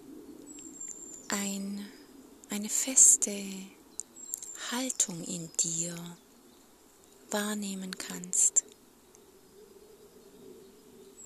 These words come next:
Wie durch diese Lichtverwurzelung du Energie und Kraft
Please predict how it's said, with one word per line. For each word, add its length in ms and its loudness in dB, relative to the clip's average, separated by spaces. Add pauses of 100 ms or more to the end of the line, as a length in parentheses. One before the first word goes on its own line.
(880)
Wie 120 -6
durch 320 2
diese 320 8
Lichtverwurzelung 3750 2 (2000)
du 140 6
Energie 880 2
und 240 -8
Kraft 960 2